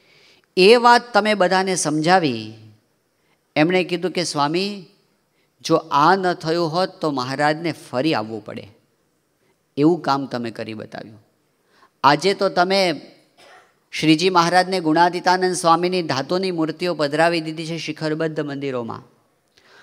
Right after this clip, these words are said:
પણ આ કામ એવું થયું છે કે કદાચ ભવિષ્યની અંદર તમારા શિષ્યો સોનાના સિંહાસનમાં તમારી સોનાની મૂર્તિઓ પધરાવે ને તો પણ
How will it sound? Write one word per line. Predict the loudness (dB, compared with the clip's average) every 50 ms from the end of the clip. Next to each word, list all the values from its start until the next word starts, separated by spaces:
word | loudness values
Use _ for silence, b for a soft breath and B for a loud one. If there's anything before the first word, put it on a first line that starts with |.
| b b b b b b _ 4
પણ | 4 6 8
આ | 6 6 4
કામ | 2 0 4 8 8 8 8 8
એવું | 8 8 8 8 6
થયું | 4 4 6 6 6 6 6
છે | 4 4 4 4 6
કે | 4 4 2 2
કદાચ | 2 0 0 2 4 6 6 8 8 8 6 4 0 -4
ભવિષ્યની | 0 2 2 2 2 2 0 0 -2 -2 -2 0 0 -2
અંદર | -2 -2 0 -2 -2 -2
તમારા | 0 -2 -2 0 2 2 2 2 2 0
શિષ્યો | 0 -2 -6 -6 -6 -6 -6 -4 -4
સોનાના | -4 -4 -4 -4 -4 -2 -2 -2 -2 -2 -4 -4
સિંહાસનમાં | -4 -6 -6 -6 -6 -6 -6 -4 -6 -6 -4 -6 -6 -6
તમારી | -6 -6 -6 -6 -6 -6 -8 -10
સોનાની | -8 -8 -6 -4 -2 -2 -2 -2 -2 -4
મૂર્તિઓ | -6 -8 -10 -10 -6 -4 -4 -4 -4
પધરાવે | -4 -6 -6 -4 -6 -6 -6 -6 -8 -8
ને | -8 -10
તો | -10 -10 -12 -12
પણ | -8 -6 -6 -6